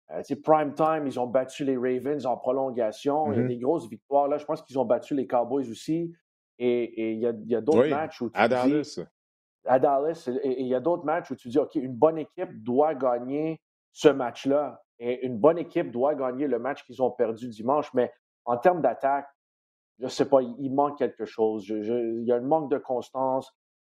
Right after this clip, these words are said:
Speaker 1: Euh, les, les, les, beaucoup de passes courtes. Donc, je sais pas ce que ça va donner,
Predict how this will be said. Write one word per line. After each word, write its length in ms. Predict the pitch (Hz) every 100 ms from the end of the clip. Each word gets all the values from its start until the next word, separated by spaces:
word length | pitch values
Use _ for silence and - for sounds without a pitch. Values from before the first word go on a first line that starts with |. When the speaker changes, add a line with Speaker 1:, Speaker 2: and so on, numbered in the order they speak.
| 110
Speaker 1:
Euh, 240 | 107 104
les, 240 | 107 117
les, 320 | 110 113 110 104
les, 320 | 107 104 98 _ _
beaucoup 280 | 151 170 175
de 120 | 139
passes 420 | 127 160 139 - -
courtes. 420 | 151 147 143 147 _ _ _ _ _ -
Donc, 280 | 127 120 104
je 100 | 147
sais 180 | 147
pas 160 | 147 175
ce 80 | -
que 100 | 151
ça 160 | 147
va 140 | 123 127
donner, 400 | 120 120 135